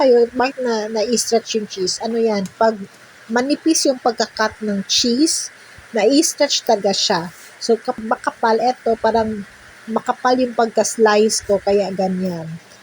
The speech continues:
So, kapag manipis, yan. So, at also, it depends din sa brand ng cheese. So, Quezzo cheese yung gamit ko nito. Um, y-, yung iba, gumagamit ng Magnolia cheese, ng Kraft.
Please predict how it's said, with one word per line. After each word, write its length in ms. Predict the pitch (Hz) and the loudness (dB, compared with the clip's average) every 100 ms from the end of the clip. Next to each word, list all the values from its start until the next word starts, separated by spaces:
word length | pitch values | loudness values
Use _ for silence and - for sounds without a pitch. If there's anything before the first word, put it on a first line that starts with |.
| - - - | -20 -20 -12
So, 160 | - 220 | 0 0
kapag 480 | - 214 254 233 | 0 0 0 0
manipis, 640 | 226 233 311 320 247 294 392 - - - - - - - - - - - - - - 233 | 0 0 0 -2 -2 0 0 -2 -6 -6 -8 -10 -8 -8 -8 -20 -20 -20 -20 -20 -18 -12
yan. 280 | 175 151 - - - - - | -10 -10 -14 -20 -20 -20 -12
So, 480 | - - 254 240 233 | -4 6 8 10 8
at 160 | 202 226 | 6 2
also, 320 | 277 330 311 | 2 2 -2
it 40 | - | -4
depends 480 | 262 254 269 269 - | -2 2 2 2 0
din 320 | 220 233 233 | 4 6 6
sa 160 | 233 220 | 2 0
brand 400 | 202 208 214 214 | 2 4 4 4
ng 160 | 202 202 | 0 -2
cheese. 320 | - 180 165 - | -4 -6 -4 -4
So, 400 | - 208 190 180 | 2 4 4 0
Quezzo 320 | - 277 277 339 | 2 2 4 0
cheese 400 | 339 320 311 - | 2 2 2 2
yung 80 | 269 | 2
gamit 320 | 262 240 247 | 2 2 2
ko 80 | - | 2
nito. 480 | 233 247 - 196 262 - - - - - | 2 0 0 2 2 -2 -20 -20 -18 -2
Um, 320 | 233 220 214 208 | 2 4 2 -2
y-, 240 | 214 214 - - | -6 -8 -10 0
yung 160 | 220 226 | 2 2
iba, 240 | 294 247 254 | 0 4 4
gumagamit 560 | 220 214 208 202 214 | 4 2 2 2 0
ng 160 | 214 208 | -2 -4
Magnolia 400 | 196 202 208 214 | -4 -2 2 2
cheese, 520 | - 262 254 247 247 | 0 -4 0 2 2
ng 200 | 208 196 | -2 -4
Kraft. 400 | - 180 202 - | -2 0 0 -4